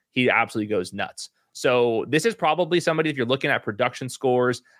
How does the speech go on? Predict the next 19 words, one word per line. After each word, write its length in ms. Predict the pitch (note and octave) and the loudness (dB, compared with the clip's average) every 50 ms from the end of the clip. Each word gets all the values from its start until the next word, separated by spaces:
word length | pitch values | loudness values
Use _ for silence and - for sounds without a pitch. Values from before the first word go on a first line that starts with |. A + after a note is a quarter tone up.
| _ - | _ -8
I 40 | G2+ | -6
think 160 | A#2 B2 A2+ | -4 -2 -2
a, 140 | G2+ F#2 E2+ - | -2 -2 -2 -4
a 80 | G#2+ G#2 | -4 -4
late 360 | F#2 G#2 A#2+ C3+ - - - | -2 -2 -2 -4 -4 -6 -4
breakout, 640 | - A#2+ B2 C3 - - B2+ A#2+ A#2 A#2 A#2 A2+ - _ _ _ _ - | -2 0 0 0 -2 -2 0 2 2 2 2 0 0 _ _ _ _ -2
uh, 360 | - G#2+ G2 G2 F#2 F2+ F#2 E2 - F#2 _ _ _ _ _ _ _ - | 0 2 2 4 2 2 0 -2 -6 -16 _ _ _ _ _ _ _ -12
not 260 | A2+ G#2+ A2 A#2 A#2 | -8 -6 -6 -4 -4
gonna 100 | B2 B2 | -2 -2
get 180 | B2 B2 - | -2 -2 0
the 120 | - B2 A2+ | -2 -2 -2
hype 300 | - A#2+ B2 B2+ B2 - | 0 -2 -2 -2 0 -2
that 100 | A#2 G2+ | -2 -2
other 220 | G#2+ A2 B2+ A#2+ | 0 0 -2 -4
players 520 | - - B2+ B2 B2 B2 A#2+ B2 A#2 - - _ _ _ _ _ _ A#2 | -2 0 0 2 2 2 0 -2 -2 -6 -12 _ _ _ _ _ _ -6
get 180 | A#2 A#2+ B2 G2+ | 0 0 2 2
at 160 | A2+ A#2+ - | 2 0 0
this 140 | B2+ B2 - | -2 -4 -4
position. 640 | - - G#2+ G#2 A#2 C3 - - C#3+ C#3+ D3 D3 | -6 -8 -4 -2 -2 -2 0 -2 -2 -2 -2 -6